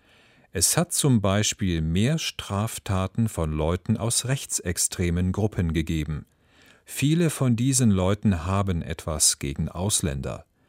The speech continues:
Wenn sie deshalb einem Ausländer etwas tun, ist das eine politische Straftat.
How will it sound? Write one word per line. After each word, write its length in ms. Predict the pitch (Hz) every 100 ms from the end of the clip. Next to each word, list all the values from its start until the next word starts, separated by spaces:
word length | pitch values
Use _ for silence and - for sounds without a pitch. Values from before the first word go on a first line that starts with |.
| _ _ _ _
Wenn 180 | 87 80
sie 260 | 78 73
deshalb 680 | 71 123 - 127 131 - -
einem 260 | 92 85 85
Ausländer 720 | - 123 143 - 92 92 92 85
etwas 420 | 85 85 76 -
tun, 400 | - 104 113 117 - _
ist 300 | 139 127 -
das 260 | 98 101 -
eine 360 | - 80 78
politische 800 | 85 - 113 117 - 90 - 71
Straftat. 840 | - - 71 69 - 73 - -